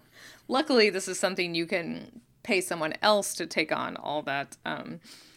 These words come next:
scariness. So you can actually just have the ash and say, "Here's my ash." And there's a lot of prep,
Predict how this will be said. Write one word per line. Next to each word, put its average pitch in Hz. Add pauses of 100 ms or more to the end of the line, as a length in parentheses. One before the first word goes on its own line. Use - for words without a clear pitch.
(140)
scariness. -
So -
you 180
can 185
actually 156
just 202
have 175
the -
ash 139
and 139
say, -
"Here's 196
my 160
ash." - (380)
And 139
there's 156
a 160
lot 180
of 190
prep, 170